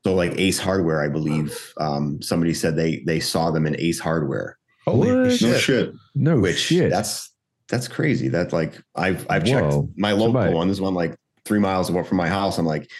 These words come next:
Speaker 1: "You guys have grow bags?" And they're like, "What?" I'm like,
Speaker 2: <laughs>
Speaker 1: "Never mind."
Speaker 3: Like, maybe it's one of those things you gotta know about in order to order it
Speaker 4: Well,
Speaker 3: in the
Speaker 4: Jeff,
Speaker 3: system.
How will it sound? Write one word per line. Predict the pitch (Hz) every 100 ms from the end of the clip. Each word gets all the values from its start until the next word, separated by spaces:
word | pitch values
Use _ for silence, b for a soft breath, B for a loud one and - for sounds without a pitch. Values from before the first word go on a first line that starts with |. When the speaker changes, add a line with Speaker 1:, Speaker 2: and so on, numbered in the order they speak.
| B
Speaker 1:
"You | 123
guys | 202 220
have | 220 135
grow | 127 165
bags?" | 180 208 226 196
And | 131
they're | 110
like, | 104 92
"What?" | 98 160 - - B B B B 143
I'm | 196 214
like, | 202
Speaker 2:
<laughs> |
Speaker 1:
"Never | 104 107 107
mind." | 101 98 104 110 - B B B B B B B B
Speaker 3:
Like, | - -
maybe | 135 127
it's | 139 139
one | 131
of |
those | 123 110
things | 120 117 110
you | 101
gotta | 104 90
know | 90 95
about | 87 82
in | -
order | 85 80
to | 62
order | 82 76
it | 107
Speaker 4:
Well, | 107
Speaker 3:
in | 76
the | 71
Speaker 4:
Jeff, | 92 -
Speaker 3:
system. | - 73 69